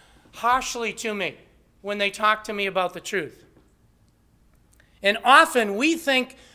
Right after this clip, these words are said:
when we don't get our own way that another believer or a church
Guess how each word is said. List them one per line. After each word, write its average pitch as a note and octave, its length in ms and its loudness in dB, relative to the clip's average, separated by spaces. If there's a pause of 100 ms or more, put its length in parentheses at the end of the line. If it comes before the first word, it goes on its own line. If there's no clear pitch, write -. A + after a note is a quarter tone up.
when A3 200 -2
we D4 160 4
don't D4 240 4
get C4 160 4
our B3 220 6
own A#3 260 0
way G#3+ 460 4 (340)
that G#3 480 2
another A3+ 360 2
believer G#3+ 800 -4 (300)
or A3 260 2
a G3+ 180 -2
church A#3 680 -2